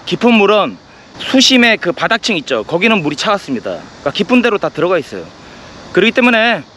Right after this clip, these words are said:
해가 서산으로 넘어가고 직사광선이 안 비치면 수온이 좀 떨어지거든요. 그때 이제 얕은 물 쪽으로 나오면서 먹이 활동을 합니다. 그래서 지금 제가 노리는 대상 어종은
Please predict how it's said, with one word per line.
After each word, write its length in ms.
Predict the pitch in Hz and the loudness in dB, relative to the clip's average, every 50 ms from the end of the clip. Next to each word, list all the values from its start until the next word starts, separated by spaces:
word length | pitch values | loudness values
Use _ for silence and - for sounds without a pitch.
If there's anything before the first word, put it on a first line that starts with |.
| - - - - - - - - - - - - | -20 -20 -20 -20 -20 -20 -20 -20 -20 -12 -4 0
해가 260 | 254 262 247 254 247 | 0 2 2 2 0
서산으로 540 | 226 240 262 240 262 262 247 240 240 226 208 | 0 -2 0 0 2 2 2 2 2 2 2
넘어가고 1040 | 156 170 175 196 208 214 214 202 170 190 196 196 196 196 175 208 220 220 214 - - - | 2 2 2 2 2 2 0 0 0 0 0 2 0 0 2 2 2 2 2 0 -2 -6
직사광선이 800 | - 180 165 - - 226 220 208 208 208 208 190 196 208 202 180 | -10 -10 -6 -2 0 0 2 2 0 0 -2 -2 -2 -2 0 0
안 160 | 147 165 165 | 0 0 0
비치면 400 | 185 185 - - 196 190 185 180 | -2 -4 -4 -4 -4 -2 0 -2
수온이 400 | 180 - - 247 247 233 226 214 | -2 -2 -2 0 0 2 0 0
좀 120 | 175 180 160 | -2 -4 -2
떨어지거든요. 800 | - 220 220 233 233 185 214 185 180 151 160 160 160 165 170 165 - | -2 0 0 0 0 -2 -2 -4 -4 -4 -2 -2 -2 0 -2 -2 -4
그때 420 | - - 170 - - - 240 226 220 | -4 -8 -10 -6 -2 0 2 2 2
이제 140 | 202 190 | 0 0
얕은 380 | 165 151 151 - - 208 208 196 | 0 -2 -2 -2 -2 -4 -2 -2
물 160 | 165 180 180 | -2 -2 -2
쪽으로 540 | - - 202 190 180 180 180 175 180 185 180 | 0 0 0 2 2 2 0 2 2 0 0
나오면서 720 | 139 139 151 165 175 175 175 175 170 170 - 190 180 160 | 2 2 2 2 0 0 0 -2 -2 -2 0 0 0 0
먹이 240 | 131 131 143 151 156 | 0 0 -2 0 0
활동을 260 | 156 143 151 143 139 | -2 -2 -2 -2 -4
합니다. 400 | 117 110 95 85 131 131 107 82 78 - - - - - - - - - - - | -4 -4 -4 -4 -2 -2 -2 -4 -6 -12 -18 -20 -20 -20 -18 -18 -18 -18 -6 0
그래서 560 | - 175 202 208 - 202 185 190 208 170 - - - - - - - - | 2 4 4 4 4 4 2 2 2 0 -2 -6 -18 -20 -20 -20 -14 -8
지금 360 | - - 208 202 240 233 226 | -6 -2 -2 0 2 0 0
제가 300 | - 190 202 196 220 214 | 0 0 0 2 2 0
노리는 500 | 165 143 165 175 185 214 214 214 214 208 | 0 0 0 0 0 0 0 0 0 0
대상 380 | - 175 175 170 208 208 208 165 | 0 -2 -2 0 0 0 2 2
어종은 560 | 160 165 156 185 185 180 185 190 190 - - | 2 2 2 2 2 2 2 0 0 -2 -8